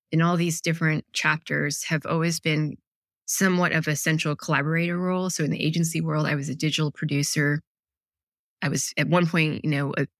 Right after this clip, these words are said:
V P of, of digital for an experiential marketing organization. So it was interfacing between the digital team,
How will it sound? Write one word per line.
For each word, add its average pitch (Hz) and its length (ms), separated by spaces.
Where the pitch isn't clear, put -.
V 180 140
P 165 280
of, 139 280
of - 120
digital 180 600
for 151 760
an 160 100
experiential 151 560
marketing 180 400
organization. 165 880
So 160 300
it 165 80
was 151 200
interfacing 160 520
between 143 280
the 131 80
digital 170 320
team, 147 640